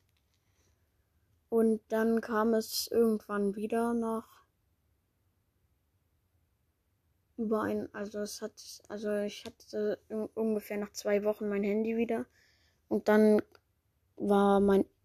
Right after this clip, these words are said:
Anchor-Konto, also ich konnte einfach keine Folgen mehr aufnehmen und so. Und mein Podcast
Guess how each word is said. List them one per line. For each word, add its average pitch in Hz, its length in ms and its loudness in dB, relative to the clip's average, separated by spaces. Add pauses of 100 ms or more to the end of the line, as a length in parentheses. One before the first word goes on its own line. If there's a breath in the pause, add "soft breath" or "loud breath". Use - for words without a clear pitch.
(160)
Anchor-Konto, 214 760 0
also 202 200 2
ich 196 120 -2
konnte - 260 -4
einfach 202 260 -6
keine 202 240 -2
Folgen 214 360 4
mehr 196 160 2
aufnehmen 190 380 -2
und 190 120 -4
so. 190 200 -4
Und 214 180 0
mein 190 160 0
Podcast - 640 -8